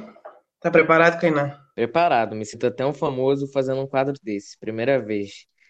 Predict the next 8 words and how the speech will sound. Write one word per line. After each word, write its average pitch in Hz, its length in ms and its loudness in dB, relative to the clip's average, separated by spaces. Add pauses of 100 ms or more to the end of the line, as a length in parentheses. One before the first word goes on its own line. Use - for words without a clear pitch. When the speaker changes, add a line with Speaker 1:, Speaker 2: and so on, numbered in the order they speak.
(140)
Speaker 2:
Pergunta 123 480 0
dos 135 240 -2
nossos 139 600 -2
seguidores. 117 840 -8 (2250)
Speaker 1:
Estou 185 300 2
tensa, 127 480 -4
estou 160 180 -4
tensa. 135 600 -4